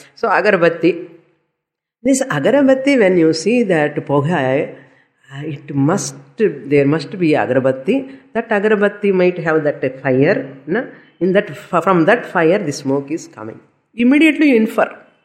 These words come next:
This is called inferential knowledge. You have got now inferential knowledge? Shastra is not talking about cigarette, agarbatti.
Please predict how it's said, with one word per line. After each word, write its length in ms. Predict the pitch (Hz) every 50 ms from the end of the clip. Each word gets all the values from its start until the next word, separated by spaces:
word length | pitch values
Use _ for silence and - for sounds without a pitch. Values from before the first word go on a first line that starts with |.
| _ _ _ _ _ _ _ -
This 100 | 190 196
is 120 | 202 190
called 180 | - 220 208 156
inferential 1000 | 147 175 202 - - 208 185 185 175 175 180 175 - 190 202 233 294 359 - - - - _ _ _ _ _ _ _ _ _ 135 135
knowledge. 540 | 123 110 107 - - - - - - - _ _ _ _ _ _ _ _ _ _ _ _ - 220
You 120 | 226 220
have 200 | 185 214 214 208
got 200 | 208 220 240 240
now 140 | 240 226 226
inferential 560 | 233 220 226 226 226 247 247 240 240 240 254
knowledge? 500 | 254 247 247 247 262 320 330 - - - - _ _ _ _ _ _ _ _ _ _ _ _ _ _ _ _ _ _ _ _ _ _ _ _ _ _ _ _ -
Shastra 420 | 156 147 165 175 - - 233 240
is 140 | 233 214 185
not 220 | 185 180 185 180 185
talking 340 | 180 175 180 185 190 185
about 220 | 175 170 175 180 175
cigarette, 500 | - - 175 160 175 175 175 165 175 -
agarbatti. 800 | 170 165 165 170 170 156 143 160 151 131 131 123 - - 131